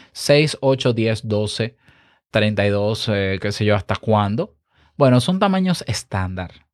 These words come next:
Lo que sí varía un poco es el grosor del aro, ¿ya? Y eso es otra cosa, eso tiene que ver con, más con la marca. Entonces, la idea de negocio iría en el hecho de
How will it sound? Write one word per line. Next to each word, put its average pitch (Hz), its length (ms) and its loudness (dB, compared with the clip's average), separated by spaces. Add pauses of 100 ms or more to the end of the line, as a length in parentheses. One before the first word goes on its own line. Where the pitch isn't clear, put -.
(300)
Lo 143 140 0
que 156 100 2
sí 175 140 2
varía 185 260 6
un 180 120 0
poco 180 180 0
es 147 80 4
el 160 120 2
grosor 151 840 2
del 120 760 0
aro, 117 460 2 (640)
¿ya? 107 440 -2
Y 110 180 -2
eso 113 180 0
es 123 40 2
otra 127 200 0
cosa, 131 280 2
eso 117 200 0
tiene 117 180 0
que 123 100 0
ver 120 160 2
con, 120 300 -8
más 113 280 0
con 120 200 2
la 110 80 4
marca. 98 460 -4 (320)
Entonces, 180 540 -2
la 147 200 2
idea 165 160 6
de 220 120 4
negocio 208 340 2
iría 120 540 4 (300)
en 123 260 0
el 127 120 2
hecho 131 240 0
de 120 340 0